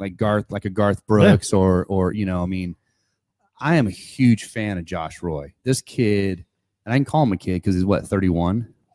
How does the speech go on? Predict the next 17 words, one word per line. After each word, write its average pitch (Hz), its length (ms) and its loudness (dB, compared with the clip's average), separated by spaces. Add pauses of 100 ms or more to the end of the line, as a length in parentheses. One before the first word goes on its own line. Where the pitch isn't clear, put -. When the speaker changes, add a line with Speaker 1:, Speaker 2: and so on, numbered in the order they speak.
(920)
Speaker 1:
Um, 98 500 2
Speaker 2:
Is 135 100 4
Josh 131 340 0
thirty-one? 107 560 4
Speaker 1:
I - 40 -12
think 131 180 -2
he 87 140 0
is. 85 280 0
Speaker 2:
Josh, 175 300 6
are 135 60 10
you 147 220 10
really 127 380 8
thirty-one? 107 600 4
Speaker 1:
I 170 60 -2
think 117 160 -6
he 95 180 -4
is. 78 360 -8